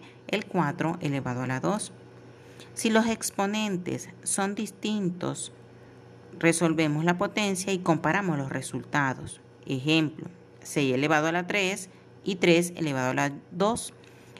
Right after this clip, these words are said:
Es mayor el seis elevado a la tres,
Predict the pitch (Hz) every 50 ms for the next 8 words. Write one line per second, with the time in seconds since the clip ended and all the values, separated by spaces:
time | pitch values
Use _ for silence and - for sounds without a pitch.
0 | - - 165 165 170 - 185 180 180 180 175 196 202 214 240 - - - - -
1 | - - - - - - 165 156 147 - - - 190 196 214 240 - - - 170
2 | 151 147 143 139 143 156 160 147 139 - 147 156 151 143 143 - -